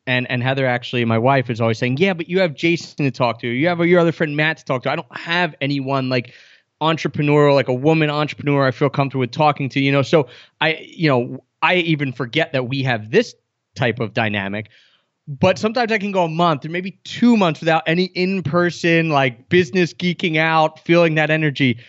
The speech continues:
But it, it becomes tough. You feel yourself. It's almost like a battery. You're just draining, draining, draining, because not that the world's awful. I mean, I,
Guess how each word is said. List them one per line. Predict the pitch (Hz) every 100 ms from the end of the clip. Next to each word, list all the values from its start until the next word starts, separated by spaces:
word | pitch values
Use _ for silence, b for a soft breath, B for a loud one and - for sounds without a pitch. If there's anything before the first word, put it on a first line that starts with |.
| B B - 131 - _ _ -
But | 151 165 160 - - - - _ -
it, | 180 -
it | 202 196
becomes | 220 247 233 -
tough. | 233 233 135
You | 175
feel | - 196 240 254
yourself. | 196 - 139 156
It's | 202 226
almost | 247 247
like | 247 247
a |
battery. | 143 165 196 247 165 98 85 _ b b -
You're | 175
just | 208 190 135
draining, | 139 160 202 233 240 190 151 139
draining, | 190 208 190 160
draining, | 185 196 156
because | 160 196 156 B B
not | 294
that | 330
the | 294
world's | 220 208 151 120 _ _ -
awful. | 139 196 107 117
I |
mean, | 175 170
I, | 170 165